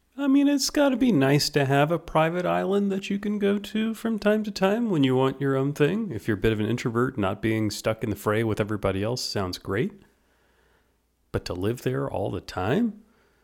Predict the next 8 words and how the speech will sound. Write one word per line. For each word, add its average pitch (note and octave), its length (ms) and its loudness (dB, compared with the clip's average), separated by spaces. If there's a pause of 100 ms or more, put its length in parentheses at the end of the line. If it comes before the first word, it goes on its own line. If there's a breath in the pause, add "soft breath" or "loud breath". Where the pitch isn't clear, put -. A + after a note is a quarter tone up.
(140 soft breath)
To A2+ 100 -2
be G2 140 0
that G#2+ 240 0
isolated? E3 680 -2
No, F3 220 0
that F#2 140 -2
sounds A#2+ 220 -4
terrible. - 460 -6